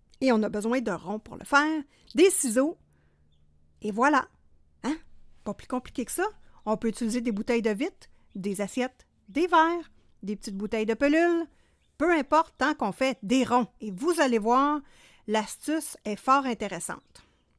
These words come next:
Donc, voici ce que nous allons utiliser. Euh, je privilégie surtout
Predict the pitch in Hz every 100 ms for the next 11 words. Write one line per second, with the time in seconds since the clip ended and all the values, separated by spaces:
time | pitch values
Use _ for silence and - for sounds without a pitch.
0 | _ _ _ _ _ - - - - -
1 | _ _ 233 214 202 415 427 - 539 508
2 | 285 - 226 330 330 294 392 - 320 -
3 | 359 254 196 226 294 330 - - _ -
4 | 214 202 202 302 - 269 262 247 240 381
5 | - 269 - 349